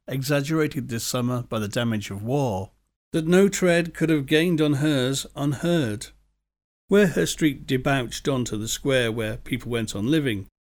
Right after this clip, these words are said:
she grew conscious of, and checked, her unnatural pace. Across the open end of the square, two buses impassively passed each other. Women, a perambulator, cyclists,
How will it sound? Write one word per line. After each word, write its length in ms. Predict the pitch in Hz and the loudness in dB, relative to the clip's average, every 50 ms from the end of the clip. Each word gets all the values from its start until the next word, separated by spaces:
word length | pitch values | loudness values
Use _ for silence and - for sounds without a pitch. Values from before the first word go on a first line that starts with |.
| _ _ - | _ _ -18
she 200 | - - - 143 | -10 -4 -4 -2
grew 240 | 139 139 131 131 120 | -2 -2 -2 -2 -2
conscious 580 | - - - 165 196 196 185 - 147 127 - - | -4 -4 -2 0 0 0 0 -2 -4 -4 -4 -4
of, 360 | 98 90 87 101 - - _ _ _ - | -6 -8 -8 -10 -12 -18 _ _ _ -6
and 240 | 147 139 131 123 123 | -4 -2 -2 -2 -2
checked, 540 | - - 180 151 - - - - - - - - _ _ _ - | -2 -2 -2 -2 -2 -6 -12 -16 -18 -18 -18 -20 _ _ _ 0
her 160 | 156 143 139 | 2 4 4
unnatural 580 | 131 123 127 131 127 - - - - 113 107 117 | 4 4 2 0 -2 -4 -6 -8 -8 -8 -8 -8
pace. 720 | - - 135 135 113 104 - - - - - - - - - - _ _ _ _ _ _ _ _ _ _ _ _ _ _ _ _ _ _ _ _ _ _ _ _ _ - | -6 -6 -4 -4 -6 -8 -8 -10 -10 -10 -10 -12 -14 -16 -20 -20 _ _ _ _ _ _ _ _ _ _ _ _ _ _ _ _ _ _ _ _ _ _ _ _ _ -14
Across 340 | - - - 214 208 196 - | -6 2 4 6 6 6 4
the 140 | - 185 170 | 2 2 2
open 240 | 170 - - 160 160 | 2 0 0 0 0
end 160 | 165 165 156 | 2 2 2
of 80 | 147 143 | 2 0
the 80 | 131 | -2
square, 520 | - - - 147 147 139 131 127 123 123 - _ _ _ - | -4 -4 -2 0 0 0 0 -2 -4 -6 -10 _ _ _ -8
two 220 | - - 202 196 | -2 0 2 2
buses 640 | 160 151 165 156 151 - - 156 147 143 139 - - - - | 2 2 2 2 2 2 2 0 0 0 -2 -4 -8 -8 -8
impassively 720 | - 139 135 - - 147 139 - - 139 135 131 131 123 | -6 -6 -6 -4 -4 -4 -4 -4 -4 -4 -4 -4 -6 -6
passed 440 | - - - 147 135 - - - 135 | -6 -6 -6 -6 -4 -4 -4 -4 -4
each 240 | 120 107 - - | -4 -4 -6 -8
other. 300 | 104 101 98 98 92 90 - _ _ _ _ _ _ _ _ _ - - | -8 -6 -8 -8 -10 -12 -14 _ _ _ _ _ _ _ _ _ -4 0
Women, 500 | 143 143 151 147 147 147 151 151 139 - _ _ _ _ - | 0 2 2 2 0 0 -2 -4 -6 -10 _ _ _ _ -16
a 100 | - 127 | -16 -12
perambulator, 960 | - - 131 135 139 135 127 127 127 135 127 127 127 123 117 - 135 131 135 - - _ _ _ _ _ - | -6 -4 -2 0 0 0 0 0 0 0 0 0 0 -2 -4 -6 -8 -8 -10 -10 -16 _ _ _ _ _ -10
cyclists, 1000 | - - 160 143 139 123 - - 117 127 127 - - - - - - - - | -6 -4 -2 -2 -2 -4 -4 -6 -6 -4 -4 -4 -6 -8 -10 -10 -10 -10 -10